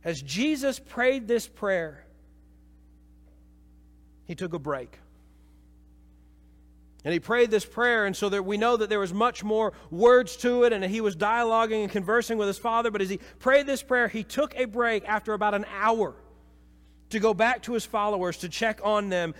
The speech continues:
And he goes to this inner circle, these three that are just maybe a few feet or a few yards away, Peter, James, and John. And what are they doing?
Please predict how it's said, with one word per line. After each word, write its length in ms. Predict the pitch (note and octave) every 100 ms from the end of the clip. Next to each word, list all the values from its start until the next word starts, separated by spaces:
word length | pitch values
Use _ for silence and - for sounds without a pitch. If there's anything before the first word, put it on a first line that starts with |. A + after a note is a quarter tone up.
| -
And 100 | G3
he 60 | F#3+
goes 380 | F3 A3+ B3+ -
to 120 | A#3
this 180 | G3+ -
inner 260 | A#3 C4 A#3+
circle, 400 | A#3+ A#3+ A3+ G3
these 240 | G#3 -
three 320 | A#3+ C4+ B3+
that 100 | A3
are 80 | G3+
just 240 | G3+ A3+
maybe 300 | A3+ B3 A#3+
a 100 | G#3+ - -
few 340 | - C4 D4+ C4+
feet 340 | - D4 C4+
or 140 | B3+ G#3
a 40 |
few 280 | - B3+ C4
yards 420 | A#3 B3 B3 F#3+
away, 460 | A3+ A3+ G#3+ G3 - - -
Peter, 440 | C4+ C4+ A3 F#3+
James, 480 | D3+ G#3 A#3 A3 F#3
and 180 | F#3 F#3
John. 380 | F#3 G3+ F#3+ F3
And 240 | D#3+ D3
what 220 | F3+ A3
are 180 | F#3 F#3
they 200 | D#3+ D#3
doing? 360 | C3 C3+ A#2